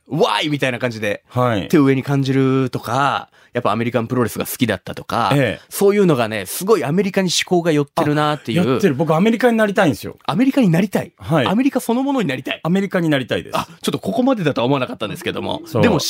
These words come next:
Speaker 1: 考はね、明らかにアメリカだっていうのがあって。
Speaker 2: ええ。
Speaker 1: そうなんです。それでね、アメリカっぽい、そしてかつ、長岡アナっぽいレスラーをね、一人紹介させていただきたいと思います。
Speaker 2: え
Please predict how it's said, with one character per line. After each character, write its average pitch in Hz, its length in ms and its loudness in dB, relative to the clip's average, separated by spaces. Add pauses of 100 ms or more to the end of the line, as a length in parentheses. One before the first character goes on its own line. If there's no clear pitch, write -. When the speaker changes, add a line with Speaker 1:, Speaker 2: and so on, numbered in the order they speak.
Speaker 1:
考 233 220 4
は 220 100 4
ね、 220 100 2
明 160 220 -2
ら 185 100 0
か 113 120 -4
に 104 100 -6
ア 95 100 -4
メ 208 100 -4
リ 113 100 -2
カ 107 100 0
だ 107 80 0
っ 101 60 -4
て - 80 -8
い 82 40 -8
う 78 40 -10
の 80 40 -8
が 67 120 -8
あ - 20 -8
っ - 60 -20
て。 - 180 -12
Speaker 2:
え 82 140 -4
え。 143 300 2 (140)
Speaker 1:
そ - 200 0
う 185 40 2
な 139 120 0
ん 107 40 -4
で 101 80 -8
す。 110 300 -2 (140)
そ - 140 0
れ 214 100 4
で 202 100 0
ね、 202 320 2
ア 180 140 0
メ 214 140 2
リ 208 120 -2
カ 208 120 0
っ 190 180 -4
ぽ 180 180 4
い、 - 120 -10 (180)
そ - 160 -2
し - 100 -2
て 180 300 0
か - 180 0
つ、 - 260 -6 (300)
長 180 380 2
岡 208 220 2
ア 190 60 0
ナ 185 120 0
っ - 100 -16
ぽ 160 160 4
い - 140 -8 (280)
レ 139 100 2
ス 143 160 -4
ラ 95 180 -4
ー 87 40 -20
を 92 40 -20
ね、 90 240 -18 (220)
一 - 180 -4
人 - 20 -6
紹 107 240 2
介 104 120 0
さ 95 140 -6
せ - 80 -10
て 92 40 -6
い 90 40 -8
た 82 100 -12
だ 87 80 -14
き - 60 -20
た - 80 -10
い - 60 -12
と - 100 -4
思 202 40 4
い 226 60 2
ま 240 60 2
す。 247 80 6
Speaker 2:
え 247 380 4